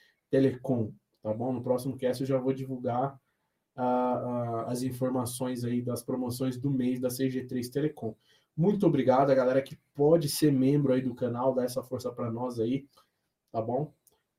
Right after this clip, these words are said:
Ah, puder mandar chat pago, nos apoiar de alguma forma, ou comprando algum dos nossos produtos na loja Loucos da Telecom, só botar loja Loucos da Telecom,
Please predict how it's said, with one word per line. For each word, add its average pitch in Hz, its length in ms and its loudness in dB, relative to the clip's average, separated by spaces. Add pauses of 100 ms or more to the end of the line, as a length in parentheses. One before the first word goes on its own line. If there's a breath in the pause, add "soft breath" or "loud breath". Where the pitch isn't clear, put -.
Ah, 117 320 -6
puder 165 220 2
mandar 143 240 4
chat - 340 -2
pago, 135 340 0
nos 123 140 -2
apoiar 247 380 0
de 127 80 -2
alguma 123 300 -4
forma, 131 400 2
ou 131 60 -4
comprando 143 380 0
algum 131 180 0
dos 127 100 -2
nossos 123 260 -8
produtos 127 440 -10
na 120 140 -4
loja 123 400 0
Loucos 127 320 -6
da 123 120 -6
Telecom, 120 420 -6
só 170 140 -2
botar 165 260 0
loja 131 340 4
Loucos 123 240 -6
da 127 100 -4
Telecom, 147 500 -4